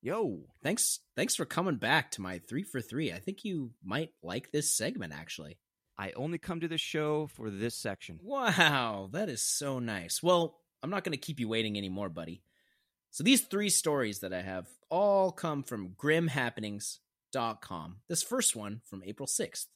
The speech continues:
Speaker 2: twenty twenty-three. A man reportedly murdered his pregnant wife by pushing her off a cliff at a tourist site in Edinburgh. Dude, what is up with people pushing their significant others off of cliffs? I do not like it.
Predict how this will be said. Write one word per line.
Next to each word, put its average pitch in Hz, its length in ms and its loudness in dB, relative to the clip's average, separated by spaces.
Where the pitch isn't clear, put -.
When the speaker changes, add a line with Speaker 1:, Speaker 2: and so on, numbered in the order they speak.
Speaker 2:
twenty 92 200 -10
twenty-three. 110 480 -6
A 151 140 6
man 147 600 4
reportedly 131 520 0
murdered 117 440 0
his 101 180 -6
pregnant 110 460 -6
wife 80 440 -10
by 113 100 2
pushing 175 340 -2
her 156 200 -4
off 127 180 -2
a 127 60 -2
cliff 135 720 0
at 104 120 -6
a 107 80 -2
tourist - 520 -2
site 92 300 -4
in 131 180 -4
Edinburgh. 151 800 2
Dude, 175 440 8
what 170 160 4
is 180 180 6
up 160 320 4
with 139 240 0
people 147 500 2
pushing 170 340 4
their 147 120 4
significant 123 560 -2
others 98 400 -2
off 95 320 -2
of 101 180 -8
cliffs? - 420 -4
I 107 100 0
do 107 200 -2
not 110 200 -4
like 95 220 -6
it. - 260 -10